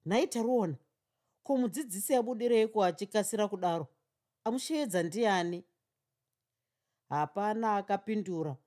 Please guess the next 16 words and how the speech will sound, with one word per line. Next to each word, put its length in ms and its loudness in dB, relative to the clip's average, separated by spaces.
nokuti 400 -2
Taruona 580 2
akanga 360 -2
angosara 500 -2
chitunha 540 -8
chete 360 -4
muchikoromo. 720 -4
Pfungwa 380 0
dzake 540 0
pamwe 300 0
chete 220 -2
nomwoyo 520 0
zvakanga 360 -2
zvabuda 480 0
kare 280 -4
kare. 460 -2